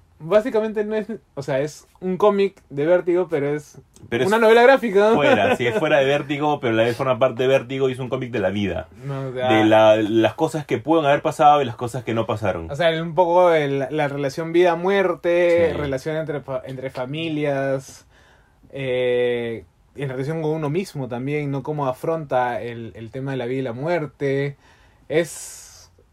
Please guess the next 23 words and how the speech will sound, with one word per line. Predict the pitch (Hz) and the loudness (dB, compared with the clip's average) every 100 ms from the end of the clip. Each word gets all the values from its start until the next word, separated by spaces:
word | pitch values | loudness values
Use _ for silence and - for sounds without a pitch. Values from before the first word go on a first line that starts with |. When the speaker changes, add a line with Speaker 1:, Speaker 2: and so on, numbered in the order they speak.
| _ | _
Speaker 1:
American | - 214 226 220 | -2 0 2 0
Vampire, | 220 226 220 208 | 0 0 2 0
por | 202 | -2
ejemplo. | 185 196 190 190 - - _ _ - | -6 -8 -8 -10 -14 -20 _ _ -10
Speaker 2:
Em, | 131 151 165 160 | -2 2 2 0
sí, | - 233 | -2 -2
me | 240 | -2
encantaría, | 175 127 131 147 156 196 - | 0 0 0 0 4 4 4
y | 131 131 | 0 -2
sí, | 117 185 - | -4 -4 -2
eso | 170 190 | -2 -2
sí | 185 | -4
se | 190 | -4
prestaría | - 127 120 131 | -4 -2 0 0
para | 123 110 | 0 -2
una | 113 | -4
serie | 127 113 110 | -4 -2 -2
de | 92 87 - - - | -2 -4 -16 -20 -20
varias | 92 92 104 113 107 - | -18 -4 2 2 0 -4
temporadas. | 95 85 - - | -8 -8 -10 -4
Speaker 1:
Claro, | 185 175 | 2 4
aparte | 175 180 | 4 0
que, | 160 | -4